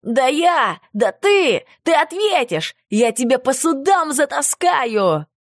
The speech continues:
заверещал Дима, поднимаясь и вытирая разбитый нос.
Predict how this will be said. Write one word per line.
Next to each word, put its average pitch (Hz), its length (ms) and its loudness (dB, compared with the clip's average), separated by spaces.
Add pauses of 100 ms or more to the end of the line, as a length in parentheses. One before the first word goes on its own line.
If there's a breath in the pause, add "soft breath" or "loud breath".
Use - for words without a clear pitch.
(180)
заверещал 165 680 -2
Дима, 214 320 -2
поднимаясь 180 800 0
и 190 100 0
вытирая 185 520 2
разбитый 175 520 -2
нос. 165 380 -4